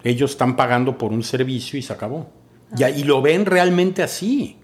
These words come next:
Speaker 2: Bueno, y si la pareja hiciera lo mismo, también lo verían así.
Speaker 1: Obvia no.
Speaker 2: Ok.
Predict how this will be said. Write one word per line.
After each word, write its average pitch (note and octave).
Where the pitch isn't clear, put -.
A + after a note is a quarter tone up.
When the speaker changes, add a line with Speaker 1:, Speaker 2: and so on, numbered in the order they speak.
Speaker 2:
Bueno, F#4+
y -
si E3+
la F3
pareja F#3+
hiciera G3
lo F#3+
mismo, F#3
también E3+
lo F3
verían D#3+
así. D#3+
Speaker 1:
Obvia G#2
no. G#2
Speaker 2:
Ok. D#3